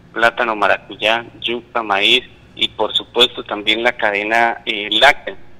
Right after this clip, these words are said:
Eh, es una situación bastante preocupante para nuestros productores, para nuestros campesinos, debido a que han sido afectados, eh, sus cultivos, su comercialización,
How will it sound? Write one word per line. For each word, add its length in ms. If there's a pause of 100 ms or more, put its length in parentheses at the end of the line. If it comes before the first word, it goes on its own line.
(420)
Eh, 580
es 160
una 200
situación 460
bastante 420
preocupante 580
para 260
nuestros 360
productores, 580
para 220
nuestros 380
campesinos, 720 (540)
debido 400
a 180
que 300 (160)
han 240
sido 260
afectados, 920
eh, 220
sus 240
cultivos, 580
su 160
comercialización, 960